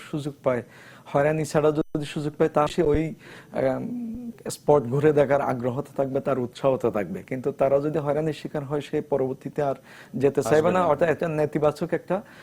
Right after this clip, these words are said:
Speaker 1: প্রচারণা হবে। এর, তাই হচ্ছে সেখানে। যানবাহনের সমস্যাটা কিন্তু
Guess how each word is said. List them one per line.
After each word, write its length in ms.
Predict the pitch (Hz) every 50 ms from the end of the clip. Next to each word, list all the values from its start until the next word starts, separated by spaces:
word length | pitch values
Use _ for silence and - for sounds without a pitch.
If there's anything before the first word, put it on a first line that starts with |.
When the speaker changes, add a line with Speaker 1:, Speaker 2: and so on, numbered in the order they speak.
| - - _
Speaker 1:
প্রচারণা 460 | - 151 139 - 147 139 135 131 131
হবে। 280 | 113 101 113 117 113 117 -
এর, 300 | - 160 160 180 208 - -
তাই 200 | - 147 160 165
হচ্ছে 420 | 135 139 147 - - - 135 117 101 -
সেখানে। 400 | - - - - 120 107 98 - - - - - - -
যানবাহনের 500 | 139 139 139 147 143 143 170 175 175 175
সমস্যাটা 580 | - - 165 156 151 - - 175 - - 170
কিন্তু 380 | 156 151 156 151 147 160 160